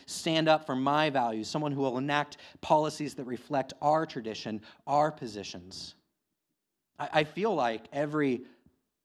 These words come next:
presidential election cycle has just gotten increasingly more and more like this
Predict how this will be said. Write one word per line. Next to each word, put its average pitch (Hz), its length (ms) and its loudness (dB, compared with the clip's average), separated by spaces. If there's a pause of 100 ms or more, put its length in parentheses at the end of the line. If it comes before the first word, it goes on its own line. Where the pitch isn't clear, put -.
(200)
presidential 143 720 0
election 117 560 -4
cycle 117 540 -8
has 120 160 -10
just - 260 -10
gotten 120 200 -6
increasingly 135 960 -8 (480)
more 131 480 2
and 113 220 -8
more 113 360 -4
like 107 420 -10
this - 480 -18